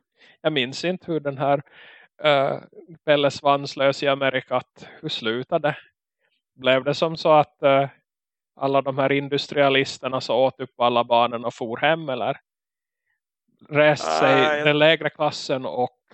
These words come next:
Speaker 1: och brofista medelklassen och till sist utplåna övre klassen och starta ett politiskt system som baserar sig på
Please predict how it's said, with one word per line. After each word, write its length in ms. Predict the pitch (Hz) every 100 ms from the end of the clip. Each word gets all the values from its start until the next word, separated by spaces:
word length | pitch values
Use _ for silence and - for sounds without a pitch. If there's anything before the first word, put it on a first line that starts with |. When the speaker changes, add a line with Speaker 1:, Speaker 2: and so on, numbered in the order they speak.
| - _ _
Speaker 1:
och 200 | 131 127
brofista 640 | 127 139 143 - 143 - 135
medelklassen 840 | 139 139 131 123 139 127 - 127
och 100 | 120
till 100 | 139
sist 340 | - 143 - - - - - -
utplåna 480 | 180 175 165 156
övre 280 | 147 147 135
klassen 480 | - 139 123 - 117
och 80 | 120
starta 380 | 147 143 - 127
ett 120 | -
politiskt 500 | 113 151 151 135 -
system 420 | 131 - 143 143
som 160 | - 123
baserar 460 | 127 - 147 139 131
sig 220 | 123 120
på 220 | -